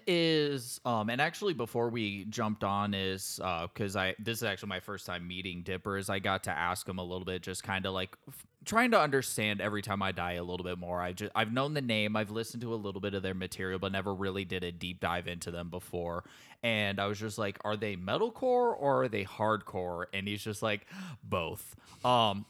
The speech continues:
you really get both elements. You get a lot of the punk coming in. You get some radio rock. There's a lot of different things happening, and it's,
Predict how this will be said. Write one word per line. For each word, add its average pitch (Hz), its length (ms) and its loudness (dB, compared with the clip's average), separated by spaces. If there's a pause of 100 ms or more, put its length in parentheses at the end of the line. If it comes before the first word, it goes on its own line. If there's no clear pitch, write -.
(140)
you 135 140 2
really 220 240 8
get 127 180 6
both 104 260 4
elements. 104 560 4
You 123 80 0
get 127 180 4
a 127 40 4
lot 123 280 4
of 117 60 0
the 110 100 0
punk 104 600 -6
coming 104 320 0
in. 98 260 -2
You 104 120 -4
get 107 240 0
some 101 420 -4
radio 104 400 0
rock. 104 280 2
There's 123 180 2
a - 40 0
lot 151 200 4
of 160 80 -2
different 143 300 0
things 107 260 0
happening, 98 600 -2
and 98 140 -2
it's, - 480 -6